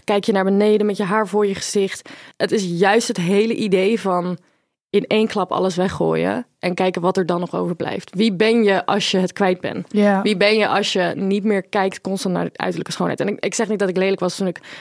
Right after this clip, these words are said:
Speaker 1: kaal was, maar het is wel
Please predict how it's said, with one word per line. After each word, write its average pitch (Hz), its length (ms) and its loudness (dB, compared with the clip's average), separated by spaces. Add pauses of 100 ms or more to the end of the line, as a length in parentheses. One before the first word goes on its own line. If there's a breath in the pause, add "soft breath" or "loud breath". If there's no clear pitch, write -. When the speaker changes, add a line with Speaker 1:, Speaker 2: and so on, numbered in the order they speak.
(140)
Speaker 1:
kaal 202 260 4
was, 151 360 -2 (360 loud breath)
maar 170 360 0 (680)
het 190 180 -2
is 208 140 0
wel 202 480 0